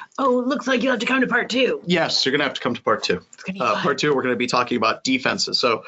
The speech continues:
Speaker 2: we're gonna go through this exact webcast. I know that that's, it always seems like a cop-out. Well, if you want the answer to that question, you're gonna have to come to our next
Speaker 1: <laughs>
Speaker 2: webcast. We'll see you then.
Speaker 1: But it's
Speaker 2: And
Speaker 1: gonna be fun.
Speaker 2: and buy my book.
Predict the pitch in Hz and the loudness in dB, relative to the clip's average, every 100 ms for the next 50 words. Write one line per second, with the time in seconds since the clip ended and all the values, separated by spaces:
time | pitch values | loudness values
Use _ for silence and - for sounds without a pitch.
0 | - - 143 143 135 151 151 131 127 120 | -16 -4 0 0 0 0 0 0 -2 -4
1 | 117 147 151 - 123 113 - - - - | 0 0 0 0 0 0 -4 -2 -4 -4
2 | - - 160 180 135 123 123 - - 190 | -10 -8 -2 0 0 -2 -6 -6 -2 0
3 | 202 - 165 131 110 - 113 107 98 - | 2 2 2 2 -2 0 0 0 -2 -4
4 | _ _ - 165 160 180 220 170 139 123 | _ _ -4 -2 0 0 0 0 0 0
5 | 123 117 - 110 110 120 107 - 127 - | 0 0 0 0 0 0 0 0 -2 0
6 | 113 110 - 190 226 - 110 - - - | 0 0 0 -2 -2 0 0 0 -2 -6
7 | - - - - 139 113 127 107 107 131 | -16 -16 -16 -2 0 2 2 2 2 0
8 | 123 - 254 202 160 294 277 - 330 262 | 0 0 0 2 2 2 0 2 0 0
9 | 196 190 180 - 147 147 127 127 - | 0 0 2 2 0 0 0 -2 -2